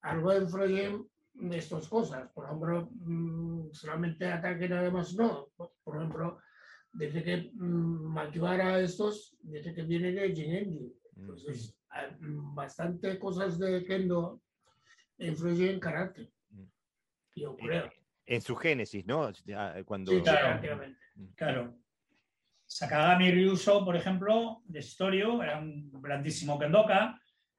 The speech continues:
Speaker 3: eh, eh, Konishi Yasuhiro Sensei, que, que acaba de nombrar él también, y muchos así. Y evidentemente, cuando, cuando el karate llegó a Japón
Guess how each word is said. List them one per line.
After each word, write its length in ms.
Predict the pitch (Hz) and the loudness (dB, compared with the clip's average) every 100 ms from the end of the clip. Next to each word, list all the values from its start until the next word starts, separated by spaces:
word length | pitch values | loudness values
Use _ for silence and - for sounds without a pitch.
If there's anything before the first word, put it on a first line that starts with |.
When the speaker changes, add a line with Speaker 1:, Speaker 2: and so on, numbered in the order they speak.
| _ | _
Speaker 3:
eh, 760 | 156 135 135 131 127 127 180 143 | 0 2 2 2 0 -2 -6 -6
eh, 40 | 131 | -2
Konishi 340 | 147 156 170 | 0 2 2
Yasuhiro 520 | 170 - 151 165 165 | 2 0 -2 0 2
Sensei, 420 | 147 143 190 190 | 0 0 2 2
que, 240 | 160 143 135 | 2 0 0
que 60 | |
acaba 260 | 135 139 147 | -2 2 4
de 60 | 139 | 4
nombrar 280 | 135 139 156 | 2 4 4
él 200 | 156 - | 4 2
también, 580 | 127 175 196 214 226 - _ _ _ | 2 6 6 4 -4 -14 _ _ _
y 140 | 127 120 | -4 -2
muchos 360 | 135 - 151 | -2 -4 0
así. 480 | - - 180 - - _ _ _ _ - | 0 4 2 2 -6 _ _ _ _ -4
Y 260 | 160 147 143 | 0 4 4
evidentemente, 1080 | 139 139 175 185 220 254 247 247 240 240 - _ _ _ _ _ _ - | 4 4 4 6 6 6 4 4 4 2 -10 _ _ _ _ _ _ -4
cuando, 760 | 156 139 139 135 135 131 135 - | -2 0 0 2 2 0 -2 0
cuando 380 | 135 135 135 131 | 0 0 2 2
el 140 | 123 | 2
karate 360 | 127 151 165 170 | 4 4 4 4
llegó 380 | 175 175 175 165 | 4 4 6 4
a 120 | 151 | 2
Japón 640 | 165 - 220 214 240 - | -2 2 2 2 -4 -12